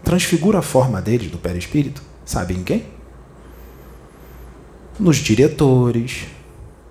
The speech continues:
nos responsáveis por esse programa, por esses programas. E aparece pra essas pessoas em desdobramento, totalmente hipnotizadas.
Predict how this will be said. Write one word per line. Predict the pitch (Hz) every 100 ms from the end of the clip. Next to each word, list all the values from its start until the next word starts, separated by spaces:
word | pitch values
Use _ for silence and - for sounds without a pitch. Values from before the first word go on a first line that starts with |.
| - - 107
nos | 113
responsáveis | 107 110 - 104 - 98 92 -
por | - 87
esse | 82 -
programa, | 101 113 110 107 104 113 - - - -
por | -
esses | 78 85
programas. | 95 101 101 92 90 - - - - - - - - - - - - - - - - - - - - - - - - - - - - - -
E | 180
aparece | 160 196 180 110 110
pra | - 110
essas | 107 113
pessoas | 120 127 90 85 87 -
em | 98
desdobramento, | 92 92 98 123 120 107 -
totalmente | - 175 165 139
hipnotizadas. | 139 131 123 123 151 98 87 -